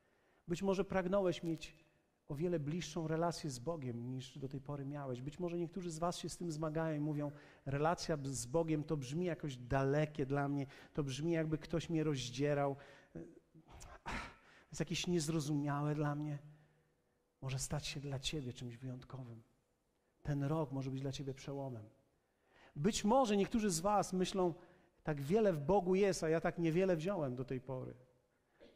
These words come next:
Moje życie, tak naprawdę nie widzę wielkich zmian, nie dostrzegam tych zmian. Chciałbym widzieć". To jest ten nowy dostęp, który masz.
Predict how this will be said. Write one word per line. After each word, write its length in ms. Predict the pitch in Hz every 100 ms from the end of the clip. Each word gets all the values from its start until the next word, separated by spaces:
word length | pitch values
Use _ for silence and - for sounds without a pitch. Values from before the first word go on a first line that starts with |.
| _ -
Moje 220 | 165 185
życie, 320 | 160 226 175
tak 140 | 175 175
naprawdę 480 | 175 190 208 180
nie 180 | 185 185
widzę 360 | 180 226 185 165
wielkich 440 | 196 214 208 175
zmian, 560 | 160 196 214 208 151 151
nie 160 | 170
dostrzegam 640 | 170 180 - - 233 196 170
tych 160 | 170
zmian. 360 | 135 160 151 135 - - -
Chciałbym 600 | - - 220 220 196 175
widzieć". 600 | 175 135 127 - - - _ _ _ _ _ _
To 60 | -
jest 140 | -
ten 180 | 151 151
nowy 220 | 160 156
dostęp, 520 | 139 170 - - 175
który 300 | - 175 160
masz. 400 | 156 156 131 -